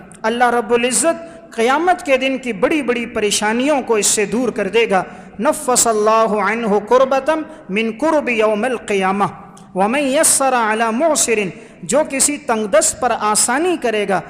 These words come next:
यस्सरल्लाहु अलैहि फ़िद दुनिया वल आखिरा, अल्लाह दुनिया और आखिरत में इस पर आसानी करेगा। तो जो चाहे उसके रिज़्क में बरकत हो, वो लोगों पर आसानियाँ पैदा करे। अगर कोई इसका कर्ज़ा नहीं दे सकता तो माफ़ करे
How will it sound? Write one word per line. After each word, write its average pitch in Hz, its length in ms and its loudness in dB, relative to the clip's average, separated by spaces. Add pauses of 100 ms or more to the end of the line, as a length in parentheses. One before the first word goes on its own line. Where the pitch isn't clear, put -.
(200)
यस्सरल्लाहु 233 880 2
अलैहि 214 460 0
फ़िद 214 180 -4
दुनिया 226 400 -2
वल 202 200 0
आखिरा, 226 500 0 (320)
अल्लाह 240 280 2
दुनिया 254 380 0
और 262 160 2
आखिरत 254 500 0
में 226 120 -2
इस 269 140 0
पर 233 160 0
आसानी 190 480 -2
करेगा। 160 400 -8 (520)
तो 190 80 -4
जो 214 180 2
चाहे 247 500 0
उसके 233 280 0
रिज़्क 254 340 0
में 262 180 -4
बरकत 220 380 -2
हो, 190 260 -2 (160)
वो 214 120 2
लोगों 240 380 2
पर 233 180 0
आसानियाँ 220 720 0
पैदा 190 300 -2
करे। 180 260 -4 (320)
अगर 220 200 -2
कोई 240 260 -2
इसका 240 340 0 (360)
कर्ज़ा 254 320 2
नहीं 262 200 -2
दे 233 140 2
सकता 226 380 -2
तो 214 140 -4
माफ़ 208 400 0
करे 185 240 -4